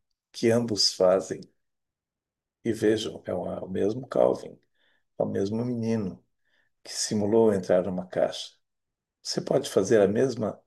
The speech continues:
situação por escrito, conversando com você mesmo.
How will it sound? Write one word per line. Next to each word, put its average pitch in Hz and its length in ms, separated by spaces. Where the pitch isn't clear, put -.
situação - 580
por 110 180
escrito, 110 580
conversando 92 560
com 98 160
você - 320
mesmo. 107 440